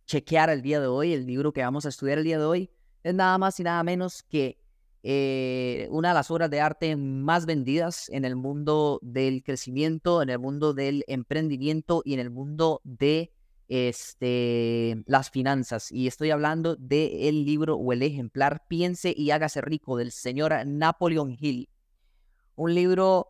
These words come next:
que tengo que volverlo a leer. O sea, eh, los grandes expertos, eh, recomiendan que un libro no solamente se lea una vez y ya, no.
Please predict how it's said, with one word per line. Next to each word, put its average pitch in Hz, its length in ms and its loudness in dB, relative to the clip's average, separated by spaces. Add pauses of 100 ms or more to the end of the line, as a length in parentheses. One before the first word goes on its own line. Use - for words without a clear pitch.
(140)
que 139 800 0 (240)
tengo 180 220 2
que 170 100 -4
volverlo 143 320 2
a 165 40 2
leer. 127 280 -2
O - 480 -18
sea, 131 560 -2 (480)
eh, 123 720 0
los 123 140 0
grandes 139 260 0
expertos, 147 760 -2
eh, 117 240 -6
recomiendan 139 640 0
que - 100 -6
un 139 100 0
libro 151 220 2
no 147 120 -2
solamente 147 400 -2
se 131 100 -4
lea 127 140 2
una 135 160 0
vez 135 200 -6
y 117 40 -14
ya, 127 220 2
no. 123 260 -6